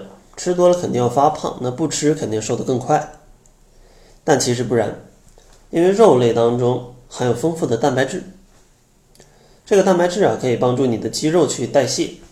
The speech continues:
而且呢，蛋白质能提供优质的饱腹感，这样的话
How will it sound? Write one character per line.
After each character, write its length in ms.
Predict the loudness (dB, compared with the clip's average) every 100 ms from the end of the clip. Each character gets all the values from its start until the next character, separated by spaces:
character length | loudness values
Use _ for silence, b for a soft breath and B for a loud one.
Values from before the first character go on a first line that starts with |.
| _ _ _ _ _ _ _
而 160 | -2 0
且 140 | 2
呢， 120 | 2
蛋 140 | 2 0
白 80 |
质 140 | 0 0
能 120 | -2
提 200 | -4 -4
供 280 | -2 -2 -2
优 180 | -2 -2
质 200 | -4 -4
的 160 | -4
饱 180 | -4 -4
腹 160 | -4 -4
感， 340 | -4 -6 -20 _ _ _ _ b b b b b
这 80 | 2
样 80 | 2
的 80 | 4
话 300 | 0 -2